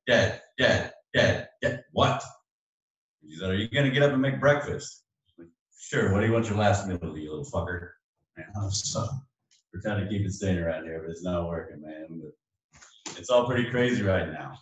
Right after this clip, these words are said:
you know, and I really, I think it really hit home whenever Tom Hanks was diagnosed with the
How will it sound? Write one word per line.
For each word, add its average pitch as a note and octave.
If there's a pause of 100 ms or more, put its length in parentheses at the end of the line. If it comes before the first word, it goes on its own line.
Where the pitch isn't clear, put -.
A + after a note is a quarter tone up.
(360)
you D2
know, D2+ (100)
and F#2
I G#2+
really, B2+ (320)
I -
think D3
it C#3+
really C3+
hit A2+
home A#2+
whenever G#2
Tom G#2+
Hanks G2+
was -
diagnosed F2+
with F2
the -